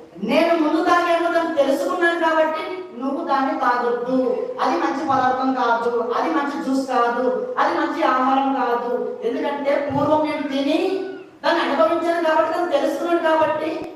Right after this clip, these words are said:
నీవు అలాంటి పని చేయొద్దు అని అర్థం. కాబట్టి యేసును మనం నమ్మితే పరలోక రాజ్యం రాదు,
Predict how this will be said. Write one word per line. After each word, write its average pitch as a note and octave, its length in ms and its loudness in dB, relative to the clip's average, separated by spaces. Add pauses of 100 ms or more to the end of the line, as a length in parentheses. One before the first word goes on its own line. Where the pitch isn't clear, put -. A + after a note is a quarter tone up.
(160)
నీవు B3 400 -6
అలాంటి C4 420 0
పని A#3+ 140 -2
చేయొద్దు A#3+ 600 -2
అని D4+ 120 0
అర్థం. - 320 -4 (1900)
కాబట్టి D#3+ 440 0 (540)
యేసును D4+ 720 2
మనం F4+ 220 2 (140)
నమ్మితే D#4+ 640 4 (340)
పరలోక C#4+ 340 0
రాజ్యం C4 380 0
రాదు, A3+ 340 0